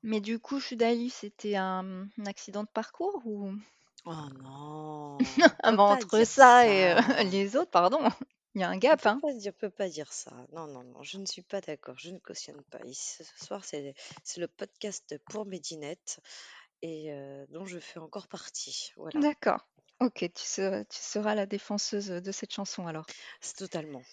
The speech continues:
Speaker 2: Euh, de, ou, ou de l'interprète, hein, je
Speaker 1: <laughs>
Speaker 2: m'en fiche. Donc, euh, et David Charvet, du coup, je me suis un peu intéressée à sa, sa vie quand même, avant de parler de la chanson. Il a quarante-neuf ans aujourd'hui, il est né en soixante-douze,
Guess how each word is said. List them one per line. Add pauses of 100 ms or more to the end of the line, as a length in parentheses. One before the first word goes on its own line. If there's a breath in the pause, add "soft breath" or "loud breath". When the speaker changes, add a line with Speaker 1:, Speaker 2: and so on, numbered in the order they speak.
Speaker 2:
Euh,
de,
ou,
ou
de
l'interprète,
hein,
je
Speaker 1:
<laughs>
Speaker 2:
m'en
fiche. (1300)
Donc,
euh,
et
David
Charvet,
du
coup,
je
me
suis
un
peu
intéressée
à
sa, (160)
sa
vie
quand
même, (140)
avant (300)
de
parler
de
la
chanson. (1120)
Il
a
quarante-neuf
ans
aujourd'hui,
il
est
né
en
soixante-douze,